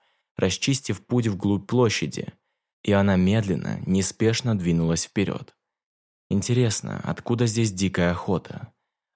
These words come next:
Разве не должна была она тоже сгинуть, коль сгинул тот, кто её вёл? Почему-то все трупы, которыми полнился Самайнтаун с начала октября, и те, кого Херн собрал раньше, по-прежнему стояли здесь.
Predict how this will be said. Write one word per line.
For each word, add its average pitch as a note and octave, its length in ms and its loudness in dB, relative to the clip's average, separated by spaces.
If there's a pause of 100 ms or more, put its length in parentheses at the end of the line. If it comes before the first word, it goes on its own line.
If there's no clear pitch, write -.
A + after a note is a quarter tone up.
Разве G2 300 2
не G2 120 2
должна F#2+ 380 2
была F#2+ 280 2
она E2+ 160 2
тоже F#2 340 0
сгинуть, F2+ 540 -2 (300)
коль F#2 160 2
сгинул F2+ 380 0
тот, G2 300 -2
кто - 220 -2
её E2 260 2
вёл? E2 460 -4 (680)
Почему-то A2 480 0
все G#2+ 200 -4
трупы, B2+ 420 -4
которыми F2 440 0
полнился F#2 560 0
Самайнтаун F2 720 0
с - 80 -6
начала E2+ 400 -2
октября, F2+ 600 -2 (320)
и G2 120 -2
те, G2 200 -2
кого E2 260 0
Херн F#2 340 0
собрал E2 420 0
раньше, G#2 540 0 (320)
по-прежнему A#2 580 2
стояли E2+ 460 0
здесь. E2+ 540 -4